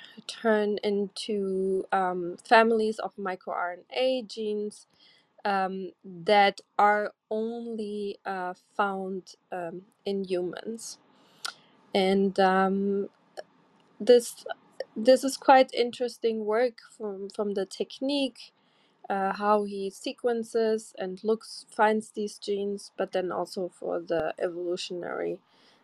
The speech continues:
like, what makes us human type of work. So it was a relatively short, uh,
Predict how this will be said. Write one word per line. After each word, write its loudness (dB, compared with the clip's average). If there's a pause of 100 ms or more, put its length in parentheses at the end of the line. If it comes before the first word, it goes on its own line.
(120)
like, -6 (120)
what 0 (180)
makes -4
us -4
human -2
type -4
of -4
work. -4
So 4 (680)
it 4
was 8
a 8 (340)
relatively 4
short, 0 (120)
uh, -2